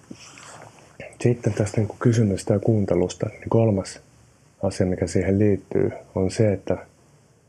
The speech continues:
että me ikään kuin osattais riittävän hyvin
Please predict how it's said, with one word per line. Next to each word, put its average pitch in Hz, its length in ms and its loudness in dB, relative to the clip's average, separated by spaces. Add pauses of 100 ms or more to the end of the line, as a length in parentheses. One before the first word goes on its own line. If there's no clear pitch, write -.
(280)
että - 120 -2
me 101 100 2
ikään 98 220 0
kuin 98 300 0 (280)
osattais 113 840 -2 (100)
riittävän 92 640 0
hyvin 95 460 0